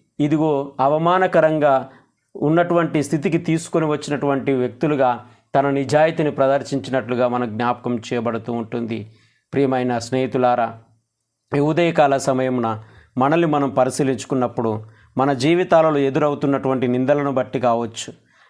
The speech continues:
అవమానాలను బట్టి కావచ్చు, ఇతరులు ద్వేషిస్తున్నటువంటి విధానమును బట్టి కావచ్చు, మనము నిజాయితీ పరులుగా ఉన్నంత మట్టుకు, మనం దేవుని యొక్క మాటలు మన హృదయములో,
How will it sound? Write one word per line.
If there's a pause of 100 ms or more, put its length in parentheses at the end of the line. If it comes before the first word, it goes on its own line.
అవమానాలను
బట్టి
కావచ్చు, (440)
ఇతరులు
ద్వేషిస్తున్నటువంటి
విధానమును
బట్టి
కావచ్చు, (340)
మనము
నిజాయితీ
పరులుగా
ఉన్నంత
మట్టుకు, (500)
మనం
దేవుని
యొక్క
మాటలు
మన
హృదయములో,